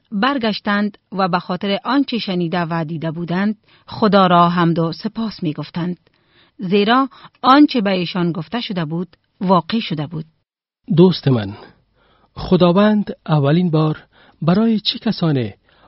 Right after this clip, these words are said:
Speaker 2: مژدهٔ خوش میلاد مسیح را اطلاع داد؟ آیا خداوند این خوشخبری را اول به اطلاع امپراتوری روم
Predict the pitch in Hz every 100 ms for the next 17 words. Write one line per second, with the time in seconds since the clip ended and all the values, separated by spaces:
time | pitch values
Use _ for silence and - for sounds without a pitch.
0 | _ 165 160 143 190 190 180 - 180 160
1 | - 160 147 135 127 123 120 110 - 123
2 | 123 120 _ 175 - 170 139 104 92 -
3 | _ _ _ _ _ _ - 170 220 233
4 | - 175 147 135 170 165 120 - _ _
5 | _ _ 226 233 202 190 - 147 127 147
6 | 165 123 95 _ _ _ _ _ _ -
7 | 165 214 226 196 170 - 165 185 180 180
8 | 180 _ 170 147 143 135 123 135 147 123
9 | 165 185